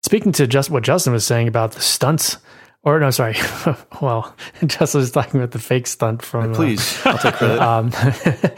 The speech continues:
Speaker 1: <laughs> he actually gave a lot of the stunts to the stuntmen because I think he had been burned sometimes on sets and been hurt,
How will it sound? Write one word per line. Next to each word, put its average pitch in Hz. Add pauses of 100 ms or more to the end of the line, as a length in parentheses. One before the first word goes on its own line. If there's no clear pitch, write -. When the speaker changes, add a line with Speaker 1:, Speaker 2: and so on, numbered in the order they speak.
(440)
Speaker 1:
<laughs> - (240)
he 240
actually 202
gave 156
a 151
lot 143
of 131
the 123
stunts -
to 143
the 123
stuntmen 117
because 127
I 127
think 156 (340)
he 147
had 127
been 135
burned 143
sometimes 151
on 143
sets 151
and 131
been 127
hurt, 143